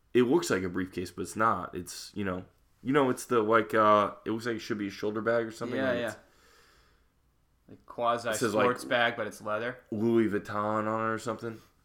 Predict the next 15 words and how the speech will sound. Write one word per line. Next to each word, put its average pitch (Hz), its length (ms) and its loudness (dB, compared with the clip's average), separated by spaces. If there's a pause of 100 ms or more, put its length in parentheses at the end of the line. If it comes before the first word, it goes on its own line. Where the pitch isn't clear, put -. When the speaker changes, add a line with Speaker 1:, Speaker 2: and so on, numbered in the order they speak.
(400)
Speaker 1:
That 123 260 8
is 95 160 -2
just - 300 -8
the, 80 180 -10 (840)
mm. 87 340 -10 (1400)
I 117 80 4
mean, 117 320 0
in 110 160 -2
another 113 380 0
time, 107 480 -6
I 95 160 -6
would 95 420 -6 (840)
say 95 360 -2
something, 90 720 -10 (140)
uh, 76 600 -12